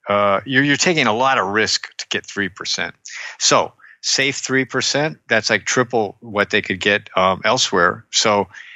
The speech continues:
it, it, um, it goes to show that you're, when you go, if someone was gonna follow your, your path and, uh, start pitching,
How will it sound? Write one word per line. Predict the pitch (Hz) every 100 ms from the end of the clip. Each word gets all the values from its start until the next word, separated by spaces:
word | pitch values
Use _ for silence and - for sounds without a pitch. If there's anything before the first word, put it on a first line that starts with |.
| - _
it, | 117 117 127
it, | 120 113 -
um, | 110 107 101 98 98 95 92 - - -
it | 113
goes | 147 160
to | - 131
show | - 147 135
that | 123 -
you're, | 117 113 - 131 110
when | 113
you | 110
go, | 107 131 127 117
if | 120 -
someone | - 131 127 113
was | 104 -
gonna | 107 104
follow | - 113 107 98 98
your, | - 101 92 -
your | 117 98 -
path | 151 175 107 - - - - -
and, | 120 117 110 110 107
uh, | - 101 101
start | 95 - 104 -
pitching, | - 147 - 113 95